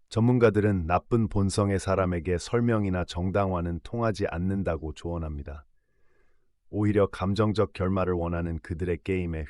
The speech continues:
휘말리지 않는 것이 가장 현명한 방법입니다. 시간이 지나 주인공은 더 건강한 인간관계를 형성합니다. A에게서 배운 다섯 가지 특징을 통해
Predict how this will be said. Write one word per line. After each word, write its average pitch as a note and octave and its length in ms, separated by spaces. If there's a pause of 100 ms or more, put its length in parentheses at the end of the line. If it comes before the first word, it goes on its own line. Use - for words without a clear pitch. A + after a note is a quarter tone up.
휘말리지 G#2+ 560
않는 D#2+ 240
것이 D2+ 300
가장 D#2+ 340
현명한 G2 480
방법입니다. D2 760 (1000)
시간이 A#2+ 440
지나 F2+ 540
주인공은 F#2+ 540
더 E2 140
건강한 F#2 540
인간관계를 F2 760
형성합니다. C#2+ 720 (800)
A에게서 G#2+ 500
배운 F#2 340
다섯 F2 320
가지 F2+ 240
특징을 - 480
통해 D#2 460